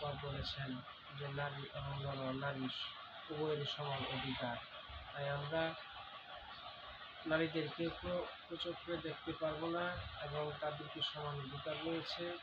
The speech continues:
তারা সমাজে সঠিকভাবে চলতে পারে এবং সঠিকভাবে বুঝতে পারে এবং সেই মূল সঠিক কোরআনে অনুধাবন করে এবং সঠিক পথে পরিচালিত হতে পারে। সেই সম্বন্ধে আপনাদের সামনে একটু আলোচনা করলাম,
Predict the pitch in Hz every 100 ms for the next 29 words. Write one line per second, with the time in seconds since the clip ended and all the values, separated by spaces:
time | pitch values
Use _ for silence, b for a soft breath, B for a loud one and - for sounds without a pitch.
0 | - 147 147 170 151 147 139 143 139 156
1 | - 143 147 135 139 143 - - - -
2 | - 156 - 143 143 143 143 135 139 135
3 | 143 - 143 135 127 135 127 147 - 139
4 | 131 131 135 131 135 135 131 127 - -
5 | - - 147 139 143 156 151 135 - -
6 | - - 165 156 160 143 - 160 151 143
7 | 143 147 143 143 147 143 - 143 139 135
8 | - 151 151 143 - 135 135 147 143 147
9 | 139 131 135 131 127 135 135 143 147 -
10 | - - - - - - 151 - 151 147
11 | 147 160 156 151 151 143 - 156 156 160
12 | - 160 147 147 156 151 143 143 143 151
13 | 160